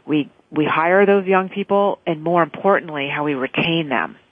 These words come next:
And so one of the questions is, you know, s-, talking to the young millennials and saying, "What do we need to do to keep you?" Companies like, um, Procter and Gamble Bob McDonald, who's their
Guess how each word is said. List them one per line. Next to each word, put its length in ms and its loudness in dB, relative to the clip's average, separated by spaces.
And 200 -2
so 120 4
one 180 4
of 60 2
the 80 2
questions 580 0
is, 240 4
you 100 -6
know, 80 -4
s-, 60 -12
talking 460 0
to 140 -2
the 80 2
young 260 2
millennials 440 2
and 140 -10
saying, 280 -2
"What 240 2
do 80 -2
we 100 0
need 160 -2
to 60 -6
do 120 0
to 60 -4
keep 340 -2
you?" 280 -2
Companies 500 0
like, 340 0
um, 440 0
Procter 360 0
and 140 -4
Gamble 560 0
Bob 200 4
McDonald, 460 -2
who's 260 -2
their 260 0